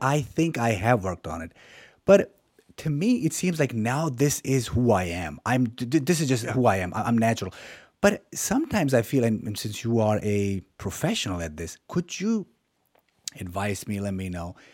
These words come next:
Speaker 1: I, sometimes I feel as if people may think, or at least I think, that I'm, I'm being fake. And,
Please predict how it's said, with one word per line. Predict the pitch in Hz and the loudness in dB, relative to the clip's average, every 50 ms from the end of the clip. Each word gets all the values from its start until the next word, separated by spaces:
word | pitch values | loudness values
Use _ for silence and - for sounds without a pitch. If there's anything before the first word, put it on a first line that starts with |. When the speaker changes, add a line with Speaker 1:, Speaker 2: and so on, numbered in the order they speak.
| - - _ - | -20 -20 _ -6
Speaker 1:
I, | 151 165 165 - | -4 -4 -4 -4
sometimes | 160 - - 226 240 247 - 214 165 - - | -6 -4 -2 -2 -2 -2 -2 -2 -4 -2 -2
I | 143 139 | -4 -4
feel | 135 - - 165 170 170 165 | -4 -4 -6 -4 -2 0 0
as | 139 143 | 0 -2
if | 135 - - | -4 -6 -6
people | - 160 165 175 - 165 147 | -4 -4 -4 -2 0 0 2
may | 131 127 127 117 | 2 2 0 0
think, | 92 - - - - 165 175 143 - - | -2 -8 -6 -2 -2 0 0 0 -2 -2
or | - 110 | -2 -2
at | 104 110 | 0 0
least | 113 110 - - | -2 -2 -2 -2
I | 110 117 127 127 | 0 0 0 0
think, | 113 - 113 104 101 | 0 -2 -4 -4 -4
that | 107 104 - | -4 -4 -2
I'm, | - 131 143 147 143 127 - | -2 0 0 0 -2 -4 -4
I'm | - 139 139 135 117 | -2 0 0 2 2
being | 123 113 101 90 | 0 0 -2 -4
fake. | - - - - 87 80 76 - - - _ _ _ _ _ _ _ _ _ _ _ _ _ _ _ _ | -8 -10 -8 -6 -6 -6 -6 -10 -16 -20 _ _ _ _ _ _ _ _ _ _ _ _ _ _ _ _
And, | - 110 127 113 117 113 | -4 -2 0 0 0 -2